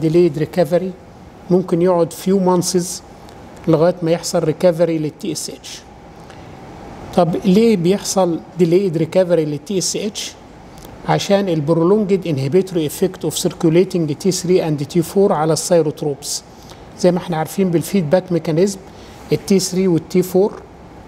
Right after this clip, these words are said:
بيعملوا انهبيشن للثيروتروبس اللي هي بتطلع تي اس اتش. فالبرولونجد انهبيتوري افكت ده بيستمر، فبيحصل ريكفري لل تي ثري وال تي فور، وده بيخلينا نقول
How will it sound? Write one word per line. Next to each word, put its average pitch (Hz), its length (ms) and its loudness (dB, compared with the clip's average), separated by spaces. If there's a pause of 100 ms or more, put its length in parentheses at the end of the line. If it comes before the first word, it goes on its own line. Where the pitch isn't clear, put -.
(340)
بيعملوا 175 600 4 (140)
انهبيشن 165 580 0
للثيروتروبس 175 840 0
اللي 156 120 2
هي 160 60 6
بتطلع 156 440 -2
تي 170 200 -6
اس 156 180 -6
اتش. - 320 -12 (880)
فالبرولونجد 196 680 4
انهبيتوري 180 560 2
افكت 208 380 -4
ده 185 180 2
بيستمر، 170 640 0 (300)
فبيحصل 185 580 0
ريكفري 196 520 0
لل 151 140 -2
تي - 200 0
ثري 180 280 2
وال 170 180 2
تي 151 120 0
فور، 139 260 -8
وده 175 180 2
بيخلينا 196 520 2
نقول 196 280 0